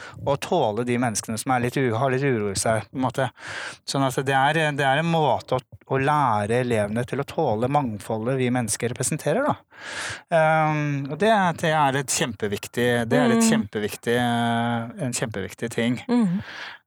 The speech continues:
Speaker 1: Ehm, ehm,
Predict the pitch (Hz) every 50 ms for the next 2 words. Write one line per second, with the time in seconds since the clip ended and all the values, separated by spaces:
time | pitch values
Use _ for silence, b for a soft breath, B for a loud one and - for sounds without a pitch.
0 | - - 135 139 143 143 143 143 143 143 143 143 139 - - - _ - _ B
1 | B B B B B B B _ _ - 104 - 123 123 127 131 131 131 131 131
2 | 131 131 131 131 131 135 139